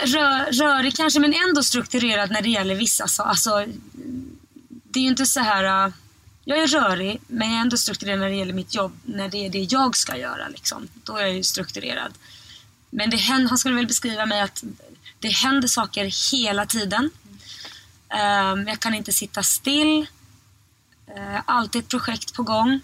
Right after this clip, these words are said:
Speaker 2: Väldigt sällan arg och ledsen, utan jag ser det positiva först. Och tänker alltid, det fixar sig alltid. Det löser sig. Lösningsfokuserad. Målmedveten.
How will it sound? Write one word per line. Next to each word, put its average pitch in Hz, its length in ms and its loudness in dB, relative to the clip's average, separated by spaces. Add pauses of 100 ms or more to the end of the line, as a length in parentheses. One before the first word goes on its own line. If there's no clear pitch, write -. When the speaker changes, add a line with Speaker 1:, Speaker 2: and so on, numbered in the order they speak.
(800)
Speaker 2:
Väldigt 220 600 0
sällan 185 760 2 (440)
arg 226 540 2 (680)
och 208 120 -2
ledsen, 214 480 2
utan 233 180 0
jag 202 320 -2
ser - 240 2
det 226 80 -4
positiva 214 760 -2 (840)
först. - 500 0 (920)
Och 220 320 -6
tänker 214 320 -4
alltid, 202 280 0
det 190 80 -4
fixar - 320 -4
sig - 160 -6
alltid. 240 380 -2
Det 190 120 -4
löser 202 300 0
sig. 247 220 0 (380)
Lösningsfokuserad. 214 1200 -2 (1000)
Målmedveten. 214 720 -4